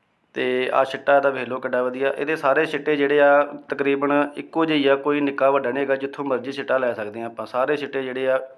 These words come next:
ਇੱਕ ਸਾਰ ਇੱਕ ਬਰਾਬਰ ਸਾਰੇ ਛਿੱਟੇ ਆ, ਸਾਰੀਆਂ ਬੱਲੀਆਂ ਬਰਾਬਰ ਆ।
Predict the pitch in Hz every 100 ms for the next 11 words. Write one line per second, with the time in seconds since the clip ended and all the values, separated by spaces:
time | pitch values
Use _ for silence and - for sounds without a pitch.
0 | - 139 147 - 123 131 135 127 123 120
1 | 113 120 127 123 117 - 127 123 - -
2 | - - - _ - 135 147 139 127 131
3 | 127 127 123 135 143